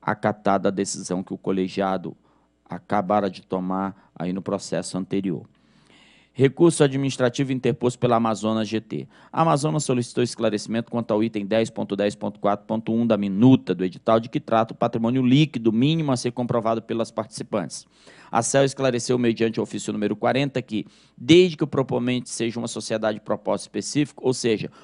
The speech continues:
uma sociedade destinada ao serviço público de transmissão de energia elétrica, a comprovação do seu patrimônio líquido poderá ser realizada por meio de suas controladoras.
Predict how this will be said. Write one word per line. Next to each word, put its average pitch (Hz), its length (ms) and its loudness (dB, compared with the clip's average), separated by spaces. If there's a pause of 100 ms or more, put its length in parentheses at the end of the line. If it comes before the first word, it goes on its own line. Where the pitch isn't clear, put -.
(120)
uma 131 140 0
sociedade 120 720 -2
destinada 117 640 -4
ao 107 40 -2
serviço 113 360 -6
público 117 240 -4
de 117 100 -2
transmissão 117 560 -6
de 135 100 -6
energia 113 300 -4
elétrica, 127 420 -4 (320)
a 143 140 2
comprovação 135 680 -2
do 120 60 -6
seu 120 140 -2
patrimônio 117 480 -2
líquido 123 280 -2
poderá 110 380 0
ser 117 140 -6
realizada 107 440 -2
por 101 200 -6
meio 113 280 0
de 117 200 -2
suas 120 400 -2
controladoras. 110 880 0